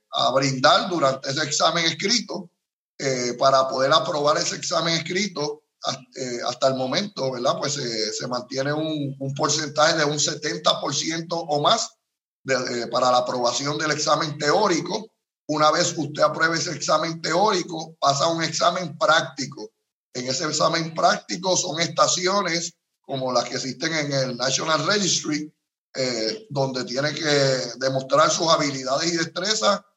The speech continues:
en el manejo avanzado de la vía de aire, eh, farmacología, cómo dosificar un medicamento y administrar ese medicamento, venopunción, eh, cómo lograr un acceso intravenoso correctamente.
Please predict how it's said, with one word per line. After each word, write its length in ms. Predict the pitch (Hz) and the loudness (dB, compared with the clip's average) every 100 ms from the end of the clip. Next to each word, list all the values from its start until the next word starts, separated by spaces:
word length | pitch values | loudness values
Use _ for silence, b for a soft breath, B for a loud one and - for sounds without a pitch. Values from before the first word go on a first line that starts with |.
| _ | _
en 120 | 139 | -2
el 100 | 139 | 0
manejo 320 | 131 127 139 156 | 2 2 2 4
avanzado 500 | 147 139 147 147 143 | 4 2 2 2 2
de 80 | |
la 120 | 131 123 | 2 0
vía 200 | 127 123 | -2 -4
de 120 | 123 | 0
aire, 720 | 175 196 196 185 185 180 _ _ _ _ | 2 2 0 0 0 -2 _ _ _ _
eh, 520 | 139 127 123 120 113 117 | -4 -4 -2 -4 -4 2
farmacología, 1400 | 139 139 131 123 127 117 123 196 208 190 180 185 180 _ _ | 4 4 0 -2 -2 -2 0 0 0 2 4 2 0 _ _
cómo 500 | - 139 147 143 139 | -6 -2 0 0 0
dosificar 760 | 139 135 143 123 135 - 135 | 0 -2 -2 -4 -6 2 2
un 140 | 151 151 | 2 0
medicamento 680 | 143 139 131 123 135 139 139 | -2 -2 0 0 -2 -4 -2
y 60 | |
administrar 560 | 135 131 123 120 135 139 | -2 -2 -8 -6 0 2
ese 160 | 139 135 | 2 -2
medicamento, 1000 | 127 123 120 147 208 202 - 180 - - _ | -4 -4 -2 -2 -4 -6 -4 -4 -4 -10 _
venopunción, 1080 | 139 139 131 - 135 113 135 147 170 202 - _ _ _ _ - | 0 2 2 0 -6 -4 0 2 4 2 -4 _ _ _ _ -2
eh, 180 | 135 | -2
cómo 360 | 135 135 139 147 | 0 0 2 2
lograr 340 | 147 143 143 | 2 4 4
un 100 | 147 | 4
acceso 420 | 143 135 143 139 151 | 2 0 -2 -4 -4
intravenoso 680 | 139 143 131 127 123 156 123 | 0 2 4 2 -2 -4 -4
correctamente. 1120 | 127 135 135 127 131 196 220 175 175 175 | -2 -2 -2 -2 0 -2 -4 -6 -6 -8